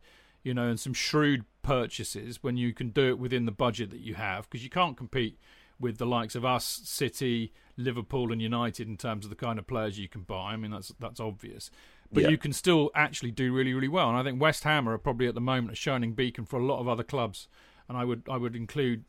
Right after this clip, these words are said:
Speaker 1: you know, Villa in that, you know, because I think you're a
Speaker 2: I
Speaker 1: bigger
Speaker 2: think
Speaker 1: club than them. And I think you could do that with some shrewd management.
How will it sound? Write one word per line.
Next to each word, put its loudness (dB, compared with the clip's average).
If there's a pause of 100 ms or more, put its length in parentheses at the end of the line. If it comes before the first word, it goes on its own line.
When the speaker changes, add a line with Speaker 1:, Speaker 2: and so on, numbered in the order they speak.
Speaker 1:
you -2
know, 0
Villa 2
in 0
that, -12 (340)
you -4
know, -4 (140)
because 0
I 6
think 0
you're 8
a 6
Speaker 2:
I 0
Speaker 1:
bigger 10
Speaker 2:
think 4
Speaker 1:
club 6
than -2
them. -6
And -2
I 0
think -4
you -4
could -4
do 0
that -4
with -10
some -8
shrewd -2
management. -6